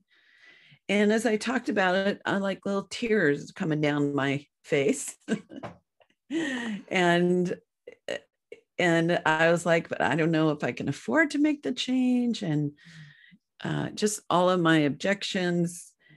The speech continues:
And she said, "First of all, yes, coaching, teaching, that you can have income from that. Number two,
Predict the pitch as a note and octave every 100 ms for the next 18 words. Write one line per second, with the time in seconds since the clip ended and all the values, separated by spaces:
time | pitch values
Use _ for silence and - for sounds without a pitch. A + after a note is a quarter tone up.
0 | D3+ _ - E3+ E3 - A3+ - E3+ F3
1 | G#3 G#3+ - G#3 F#3 E3 E3 F3 E3+ _
2 | _ _ _ _ _ _ _ _ _ _
3 | _ _ _ - G3 F#3+ D4+ - - _
4 | _ _ _ _ _ _ _ - G3 F#3
5 | B3+ A3+ B3+ B3+ - F3+ - G3+ G#3 A3+
6 | G#3+ - _ _ _ - E3 E3 E3 -
7 | - D#3+ D#3 G3 F#3 G3+ G3 F#3 F#3 D3+
8 | D3+ C#3+ C3+ G3 D4 _ _ _ _ _
9 | - - - - F3 F#3+ G3+ - - D4
10 | A3 F#3+ G#3+